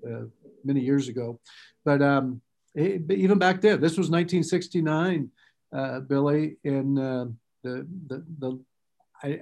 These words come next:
I can't say who it is 'cause I don't know who it is, but a decision was made, uh, to terminate his contract. And what was really neat, the, the powers to be back then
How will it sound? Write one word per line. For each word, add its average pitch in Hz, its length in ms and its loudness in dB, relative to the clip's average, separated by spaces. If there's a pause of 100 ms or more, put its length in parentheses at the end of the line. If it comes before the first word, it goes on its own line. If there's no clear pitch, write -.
I 139 40 -12
can't 180 380 -2
say 165 260 0
who 139 220 2
it 185 80 2
is 147 160 4
'cause 143 140 -4
I 139 80 2
don't 185 240 2
know 143 100 0
who 139 140 2
it 131 80 -2
is, 131 240 -4 (280)
but 143 120 0
a - 20 0
decision 175 460 2
was 143 180 0 (320)
made, 151 480 0 (320)
uh, 135 140 -2
to 135 100 -8
terminate 151 720 2
his 139 160 -2
contract. 170 540 -4
And 143 100 2
what 175 120 2
was 147 140 -2
really 170 180 2
neat, 165 380 0 (440)
the, 143 360 -2 (600)
the 135 60 -10
powers 165 500 0
to 143 100 -4
be 180 240 0
back 131 340 -4
then 143 300 0